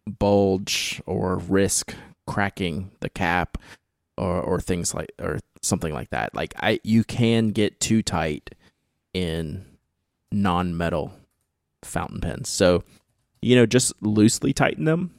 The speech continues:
you know, right to where you feel it kind of, uh, stop, and then don't over tighten them because you can do some damage, especially over time. So M A Wolf says, "My Caran d'Ache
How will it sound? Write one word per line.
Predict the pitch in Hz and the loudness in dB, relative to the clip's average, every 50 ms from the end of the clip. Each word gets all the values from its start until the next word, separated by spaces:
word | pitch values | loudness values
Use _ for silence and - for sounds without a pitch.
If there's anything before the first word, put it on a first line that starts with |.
| _ | _
you | - 98 101 | -4 -2 0
know, | 95 92 95 98 | 0 0 -2 0
right | 95 95 98 - - | 0 0 0 0 -2
to | - 98 | -2 0
where | 95 95 95 | 0 2 2
you | 98 95 92 95 87 | 2 2 0 -2 -4
feel | - - 98 95 90 92 | -2 -2 0 0 2 0
it | - - - | -2 -4 -4
kind | - 95 92 92 87 | -4 -2 -2 0 0
of, | 87 90 90 - - | -2 -2 -2 -4 -4
uh, | 85 85 80 85 95 | -4 -2 -2 -4 -4
stop, | - - - - 104 98 110 113 113 - - - - - - _ _ | -4 -4 -2 0 0 2 2 0 0 -4 -10 -20 -20 -20 -20 _ _
and | - 90 92 | -4 -2 -2
then | 92 90 87 | -2 -2 -2
don't | 87 85 87 - - | -2 -4 -4 -4 -4
over | 85 82 - 76 | -6 -6 -6 -8
tighten | - - - - - - 55 | -8 -8 -8 -8 -8 -10 -12
them | 58 - - - _ _ - | -14 -14 -14 -18 _ _ -8
because | - - - 85 87 82 | -6 -4 -4 -4 -4 -6
you | |
can | - - 78 64 - | -8 -8 -8 -8 -8
do | - | -8
some | - - - - | -8 -8 -8 -8
damage, | - 78 73 67 64 - - - | -8 -6 -6 -6 -6 -8 -8 -8
especially | - - - 80 76 - - 71 | -8 -6 -6 -4 -4 -4 -4 -4
over | 76 - - | -6 -6 -8
time. | - - - - - - - _ _ _ _ _ _ _ _ _ _ _ _ _ _ _ _ _ _ _ _ _ _ _ _ _ _ _ _ _ _ _ _ - - - _ _ _ _ - | -10 -10 -10 -12 -12 -14 -18 _ _ _ _ _ _ _ _ _ _ _ _ _ _ _ _ _ _ _ _ _ _ _ _ _ _ _ _ _ _ _ _ -14 -14 -14 _ _ _ _ -6
So | - - - - - | -2 0 0 2 4
M | 123 127 135 | 6 6 8
A | 139 135 127 127 | 8 8 8 8
Wolf | 110 120 123 127 110 98 - - - - - - - - - - - - | 10 10 10 10 10 8 4 0 -8 -8 -8 -10 -10 -12 -16 -18 -12 -8
says, | - - - 110 92 87 87 85 82 87 95 - - - - - - - - | -6 -2 2 2 4 4 4 4 2 2 2 0 -4 -6 -8 -12 -12 -6 -2
"My | 107 104 95 | 0 0 0
Caran | - - 107 107 107 107 | 0 2 2 4 4 4
d'Ache | 104 104 107 110 110 98 - - | 4 4 6 6 6 6 4 2